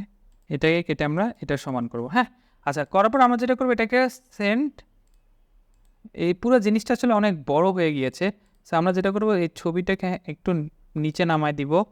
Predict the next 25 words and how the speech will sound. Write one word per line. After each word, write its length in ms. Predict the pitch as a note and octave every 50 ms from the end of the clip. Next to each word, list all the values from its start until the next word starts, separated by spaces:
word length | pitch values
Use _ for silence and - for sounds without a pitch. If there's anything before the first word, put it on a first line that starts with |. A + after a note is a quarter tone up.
| _ _ _ _ _ _ - - D#3
নামাই 260 | D3+ D#3+ E3+ E3+ F3 E3 -
দিয়ে 180 | F#3 F#3+ G#3 A#3 C4 C#4+ B3 - D#3+ D#3
এই 80 | D#3+ E3+ E3 D#3
জিনিসটা, 340 | E3 D#3+ E3+ E3+ - - F#3+ F#3 -
পুরো 160 | - G3+ G3 F#3+ F3 E3+
জিনিসটাকে 420 | E3+ F3 F3 - - F#3 F3+ - G#3 G3
আর 60 | D#3+ D3+
একটু 160 | - - - - - -
ছোট 160 | - E3 - E3 D3+
করতে 200 | C#3+ A#2+ - - C#3
হবে 120 | C3+ C3+ C3 C3+
বা 40 | C3 C3 C3+
একটু 140 | - - D#3+ C#3 C3+ C3+
নিচে 200 | D3 D3+ - F3 D#3
নামাইতে 280 | D3 C3 B2 A#2+ A#2 - B2+
হবে, 100 | B2 A#2+ A#2+
যা 40 | B2 A#2+ B2
বুঝতেছি। 400 | A#2+ - - - B2 - - C3+ B2+ - _ _ _ _ _ _ _ _ _ _ _ _ _ -
আচ্ছা, 140 | C3+ - C3 B2+ -
যে 60 | D3 - -
পুরো 140 | D#3+ E3 D#3+ D3+
জিনিসটাকে 340 | D#3 D#3 D3+ - F3 E3 - D#3+
আর 60 | D#3 C#3+
একটু 140 | _ - E3 D3 C#3+
নিচে 160 | C#3+ - -